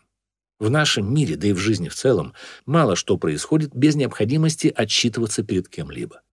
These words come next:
С рождения до совершеннолетия мы добиваемся успехов и развиваемся именно благодаря тому, что держим отчёт перед взрослыми,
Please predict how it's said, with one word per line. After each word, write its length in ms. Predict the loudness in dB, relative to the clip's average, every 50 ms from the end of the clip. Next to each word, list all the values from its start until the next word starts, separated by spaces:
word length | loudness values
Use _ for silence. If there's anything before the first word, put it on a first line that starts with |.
| _ _ _ _ _ _ _ _ -6
С 80 | -2
рождения 580 | 2 2 2 2 4 4 4 4 4 2 0 -2
до 200 | -2 -2 -2 -2
совершеннолетия 920 | -2 -4 -4 -4 -4 -4 -4 -4 0 4 4 4 4 2 -2 -8 -8 -10 -16 -20 -12 _
мы 180 | 0 2 2 2
добиваемся 800 | 2 0 0 2 4 4 4 4 4 4 2 0 -2 0 0
успехов 560 | -2 -2 -2 -2 -2 0 0 0 -2 -4 -4 -2
и 100 | 0 2
развиваемся 840 | 4 4 4 2 2 2 2 0 0 -2 -4 -4 -4 -6 -6 -6 -4 0
именно 360 | 2 2 4 4 4 4 4
благодаря 500 | 4 4 4 4 6 4 4 4 4 2
тому, 300 | 0 0 0 2 2 2
что 180 | 2 2 0
держим 560 | 0 2 4 6 8 8 6 6 4 0 0 0
отчёт 520 | -4 -6 -2 -2 0 0 0 0 -2 -4 -4
перед 220 | -2 -2 0 0 0
взрослыми, 640 | 0 0 0 0 0 -2 -8 -10 -12 -14 -14 -16